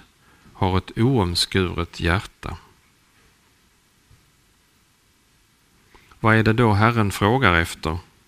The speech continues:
Vad är det att ha ett omskuret hjärta? Svaret finner vi i verserna dessförinnan. Så säger Herren: "Den vise ska inte berömma sig av sin vishet,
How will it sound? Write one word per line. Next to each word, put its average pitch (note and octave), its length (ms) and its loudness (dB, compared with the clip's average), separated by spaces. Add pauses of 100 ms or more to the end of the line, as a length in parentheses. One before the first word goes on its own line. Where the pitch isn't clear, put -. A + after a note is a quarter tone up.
(1400)
Vad B2 180 6
är C#3+ 160 8
det G#2 160 8
att A#2 180 4
ha A2 320 6
ett G#2+ 140 0
omskuret G2 840 0
hjärta? G2 520 0 (1700)
Svaret G2+ 540 2
finner A#2 320 2
vi F#2+ 400 2
i G#2+ 180 -2
verserna G2 560 2
dessförinnan. G2 840 -2 (2250)
Så A2 260 2
säger A2+ 340 6
Herren: F#2 560 2 (880)
"Den G2 200 2
vise A#2+ 420 4
ska G2+ 180 2
inte C3 280 2
berömma A2 500 2
sig F#2 160 0
av F#2 120 2
sin G2 220 -2
vishet, G2 840 -2